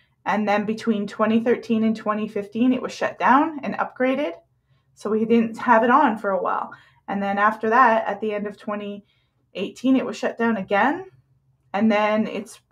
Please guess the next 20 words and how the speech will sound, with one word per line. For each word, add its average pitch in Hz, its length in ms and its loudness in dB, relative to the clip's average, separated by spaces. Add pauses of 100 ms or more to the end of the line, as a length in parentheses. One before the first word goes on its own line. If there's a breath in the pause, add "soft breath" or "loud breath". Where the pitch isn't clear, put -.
reopened 233 800 2
over 220 260 -6
three 233 280 -4
years 214 340 -2
after - 280 -4
April 208 280 -6
twenty-second. 196 720 -8 (440)
So - 160 2
it's 240 140 2
interesting 254 500 2
'cause 233 140 0
they 214 120 0
shut 220 260 -2
it 165 120 -6
down 262 260 6
for 247 100 -2
several 220 340 0
years. 202 380 -4 (360 soft breath)
I'm 202 140 -4
wondering 214 460 2